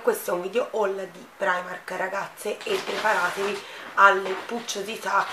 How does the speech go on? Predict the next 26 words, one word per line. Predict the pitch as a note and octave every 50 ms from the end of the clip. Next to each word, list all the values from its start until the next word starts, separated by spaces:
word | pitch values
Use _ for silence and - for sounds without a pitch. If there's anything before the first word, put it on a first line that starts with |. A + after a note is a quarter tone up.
| -
che | - F#3+
ho | E3+ E3+ E3+ - - - -
comprato. | - F3 E3+ E3+ - - F#3 F#3 F3+ F3 - - F3 E3+ - - - - - - - - - - - - - - - - - - - - - - - - - - - - - - - - - - - -
Allora, | - B3 B3 B3+ G#3 G3+ G3+ G3 F#3+ F#3+ F#3
la | F#3+ A3 - C4+
busta | C4+ C#4+ B3+ - - - - - - A3+ - - - -
è | - A#3+ A3 G3+ -
stra | - - - - - - - B3 C4 C#4 C#4 C#4+
mega | C#4 B3 A3+ A#3 G#3+ G#3+ G#3+ - - - - -
piena, | G#3+ A3+ F#3+ F#3 F3+ F#3 F#3 A3 C4+ C4 - -
tra | - G#3+ G#3+ G#3+
l'altro | G#3+ A3+ C4 - - - C4 B3
la | A3+ G#3 G3+
commessa | G3 G#3 G#3+ G#3 G3+ A3+ B3 A#3+ - C4+
è | B3
stata | - - F#3+ F#3 - G3+ G3 F#3+
gentilissima | G#3 A#3 B3 C4 - A3+ G#3+ G#3 G3+ - - - G#3 G#3 A3 A3 - - - - - - - -
perché | - A3 A3 G#3+ - A3+
mi | G3+ G3 G3+
ha | G3
fatto | G3 - A#3+ A#3+ A#3 A#3+ A#3
scegliere | - - - G#3 A3 G3+ F#3 F#3+ F3+ F#3 - -
anche | - A3+ A3 G#3+ G3 - - - - - -
il | - B3+ A3+ -
colore | - G#3 G3+ G#3 G#3 G3 F#3 F3+
della | F#3 F3+ E3+ F3 -